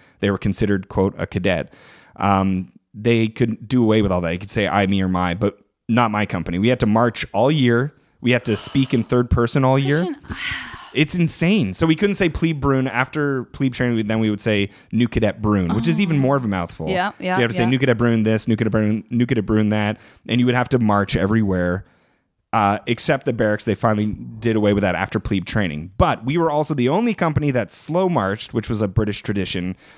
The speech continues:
Speaker 1: And, uh, we had to play our instruments while slow marching in parade as we did a pass and review. Uh, sorry, not a pass and review, but just a, um, I forget what it was called, actually. But because it was so important to have, like, perfect slow march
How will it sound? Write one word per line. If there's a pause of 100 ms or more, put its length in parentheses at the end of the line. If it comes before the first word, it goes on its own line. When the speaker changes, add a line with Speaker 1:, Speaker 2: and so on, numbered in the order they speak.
(320)
Speaker 1:
And,
uh,
we
had
to
play
our
instruments
while
slow
marching
in
parade
as
we
did
a
pass
and
review. (360)
Uh,
sorry,
not
a
pass
and
review,
but
just
a, (100)
um, (600)
I
forget
what
it
was
called,
actually. (580)
But (420)
because
it
was
so
important
to
have,
like,
perfect
slow
march